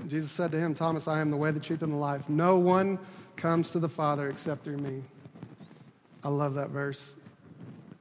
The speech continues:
I mean, that's the whole Bible right there. Um, and then John ten, ten ten, "The thief comes only to steal, kill, and destroy. I came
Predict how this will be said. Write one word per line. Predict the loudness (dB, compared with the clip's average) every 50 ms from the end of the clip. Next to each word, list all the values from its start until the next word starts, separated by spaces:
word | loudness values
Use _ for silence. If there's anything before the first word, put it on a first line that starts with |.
| _ _ -20 -20 _ _ _ -12 -4
I | 2 4
mean, | 4 6 6
that's | 4 2 2 0
the | -4 -2
whole | 0 0 0
Bible | 2 2 0 0 -2 -4
right | -4 -6 -6 -6 -6
there. | -8 -8 -8 -10 -12 -16 -20 -20 -20 -20 -20 -20 -20 -20 -20 -20 -18 -16 -16 -16 -16 -18 -20 -20 _ -20 _ _ _ -20 -20 -20 -20 _ _ _ _ _ _ -20 -20 -20 -20 -20 -16 -12 -10 -10 -10 -10 -12 -16 -20 _ _ _ -20 -16 -8
Um, | -2 2 2 4 4 2 2 0 -2 -4 -8 -14 -20 -20 -20 -20 -20 -20 -20 -16 -12 -10 -10 -10 -12 -14 -8
and | -4 0 0
then | 2 2 2
John | 2 4 4 4 4
ten, | 2 2 2 2 2 0 -2 -6 -16 -20 -20 -16 -8
ten | -2 0 2 2 2
ten, | 0 0 0 0 0 -2 -4 -6 -12 -16 -12 -4
"The | -2 -2
thief | 2 4 4 6 6 4 2 -2 -6 0
comes | 2 4 6 6 6 4 2 0
only | 2 4 4 4 4 2
to | 0 -4
steal, | -8 -8 -4 0 2 4 4 4 4 2 2 -2 -6 -4
kill, | 0 0 2 2
and | 2 0
destroy. | -2 -4 -6 -6 -6 -4 -4 -4 -4 -4 -6 -8 -10 -16 -20 -20 -20 -18 -16 -14 -8 0 2
I | 2 2
came | 4 4 4 4 6 6 4 2